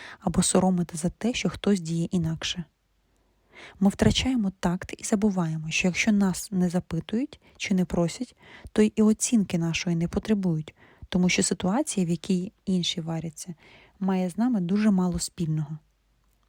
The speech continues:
Якщо ми самі в щось не вклалися, грошима, силами, часом та іншими ресурсами, то не потрібно лізти за святковий стіл і тягнутися руками до найцукровішого калача.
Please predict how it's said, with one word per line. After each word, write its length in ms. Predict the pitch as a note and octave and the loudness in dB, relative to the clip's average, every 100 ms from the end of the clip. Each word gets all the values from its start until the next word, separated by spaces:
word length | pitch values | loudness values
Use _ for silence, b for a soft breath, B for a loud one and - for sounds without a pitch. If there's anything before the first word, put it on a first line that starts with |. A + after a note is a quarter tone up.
| - | -10
Якщо 240 | F#3+ - | -4 4
ми 120 | G#3 A3 | 6 6
самі 320 | - F#3+ E3 | 4 2 2
в 40 | |
щось 300 | D#3+ F3 - | 0 -2 0
не 80 | F3 | 0
вклалися, 600 | E3 G3+ C4+ G#3+ - E3 _ _ _ - - | 0 -2 0 0 -2 -6 _ _ _ -20 -4
грошима, 640 | A3 A#3 A3 G#3+ G3+ F#3+ | -2 0 2 2 2 -2
силами, 540 | - - G3+ G3+ F3+ | -4 -2 0 0 -2
часом 520 | F3+ - F#3 - F3+ E3 | -4 -4 -4 -4 -8 -4
та 120 | F3+ | -2
іншими 460 | E3+ F3+ - F3 | -2 -4 -4 -4
ресурсами, 640 | E3 - G3 G#3 - E3+ D#3+ B B B - | -4 -4 -6 -6 -6 -6 -8 B B B -2
то 140 | G3+ | 0
не 180 | G3 A#3 | 2 0
потрібно 760 | - A#3+ - F3+ D#3 - D#3+ E3+ | 0 -4 0 -2 -2 -6 -6 -4
лізти 480 | E3+ G3+ - F#3+ | -2 -2 -2 -8
за 140 | D#3+ E3+ | -6 -6
святковий 540 | - F3 - F3+ D#3 | -6 -10 -2 -2 -2
стіл 420 | D3+ - G#3+ C4 - | -4 -6 -2 -4 -4
і 80 | G3 | -6
тягнутися 640 | - E3+ F3 E3+ E3+ - | -2 -2 -2 -2 -4 -2
руками 460 | E3+ - A3 A#3+ E3 B B B F3+ | -4 -4 -2 -2 -4 B B B -2
до 160 | F#3 | 0
найцукровішого 880 | E3+ E3+ - - G3 G#3 - E3+ E3 | 0 -2 -6 -4 -2 -2 -6 -8 -8
калача. 520 | D3+ E3+ E3+ - D#3 | -6 -8 -6 -8 -12